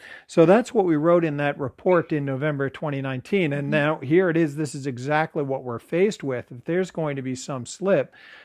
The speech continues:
Speaker 1: to Ponte Vecchio that delays, uh, Aurora, I would think that the D O E would be very quick to just put Frontier into that lead position of the first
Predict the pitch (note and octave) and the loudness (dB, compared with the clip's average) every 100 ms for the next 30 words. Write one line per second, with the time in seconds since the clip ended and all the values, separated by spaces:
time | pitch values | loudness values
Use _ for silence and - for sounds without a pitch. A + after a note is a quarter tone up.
0 | _ - D#3 C#3+ B2+ D#3 D3 C3 B2 F#3 | _ 0 4 4 0 -2 -2 -2 2 2
1 | G3+ D3 C3 B2+ B2+ C3+ B2 C#3+ B2 C#3+ | 2 -2 0 0 -2 -4 -6 -6 -4 0
2 | D#3 D3+ C#3+ - - C3 B2+ C3+ B2 A#2+ | 2 2 -2 -6 -4 -2 -2 -2 -2 0
3 | C#3+ G3+ E3 A#2 A#2 - - _ - D3+ | 2 4 4 2 -4 -8 -20 _ 2 4
4 | E3 - F3 E3 D#3 C3 B2+ E3 F3+ D3+ | 4 0 -2 -2 -4 -6 -4 2 4 6
5 | D#3+ D3 B2 D#3 A3 E3 C#3 C#3+ C#3 C3+ | 6 4 4 2 4 2 0 0 0 -2
6 | - D#3 D3 - C#3+ C#3 C#3 - E3 D3 | -4 -2 -2 -2 -6 -6 -8 -2 -2 -2
7 | - D3+ B2+ - G#3 E3 C#3+ D#3+ E3+ E3 | -4 -4 -4 -2 0 2 0 -2 -2 0
8 | D3 C#3+ C3+ D3+ D#3+ B2+ C3+ C3 E3+ - | 0 0 -2 0 0 -4 -6 -2 -2 -2
9 | D3 C3 B2 C3 - D#3 C#3+ - | -8 -8 -10 -8 -2 -2 -2 -8